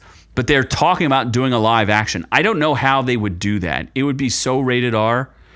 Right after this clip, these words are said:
The thing that annoys me is that Seth Rogen is attached to it.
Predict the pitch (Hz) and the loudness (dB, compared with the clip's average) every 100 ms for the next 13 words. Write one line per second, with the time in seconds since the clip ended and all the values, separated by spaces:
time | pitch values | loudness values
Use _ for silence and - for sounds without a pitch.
0 | - - - - - _ 117 117 202 214 | -20 -20 -20 -20 -20 _ -6 -2 0 2
1 | 156 139 147 127 117 101 92 - - - | 2 2 2 2 0 2 0 -2 -4 0
2 | 113 107 - 82 90 90 85 85 87 80 | 0 -2 -4 -4 -2 -2 -4 -8 -10 -10
3 | - - - - - - 92 | -10 -10 -10 -10 -10 -10 -12